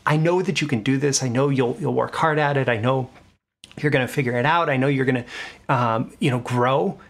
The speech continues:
in the process of figuring out how to achieve this thing that you're going after. And it may feel uncomfortable, and that's normal as part of trying anything new.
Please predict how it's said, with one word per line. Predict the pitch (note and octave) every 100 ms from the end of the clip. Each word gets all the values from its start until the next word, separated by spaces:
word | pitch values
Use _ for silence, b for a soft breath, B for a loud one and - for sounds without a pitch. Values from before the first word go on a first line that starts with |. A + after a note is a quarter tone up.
| B
in | D3
the | D3
process | C#3 B2 - D3
of | C3+
figuring | - C3+ C3 B2+
out | B2+
how | B2+ B2+
to | C3
achieve | A#2+ - E3+ C#3+
this | C3+ -
thing | D#3 E3+
that | C#3+
you're | C3
going | C3+ D3+ D3 B2+
after. | D3 D3 F3 F3
And | C#3 B2 B B B
it | C3+ C#3
may | C#3+ E3+ F#3
feel | D3+ E3+ F#3
uncomfortable, | A#2+ - B2 - C3 C#3+ D#3+
and | C#3+
that's | D3 C#3
normal | C3 B2+ D#3+ F3 -
as | D3+
part | - D3+
of | C#3 - - C#3+ -
trying | - C#3 D#3
anything | D3+ D3 C#3+ B2+
new. | A3 F3 D3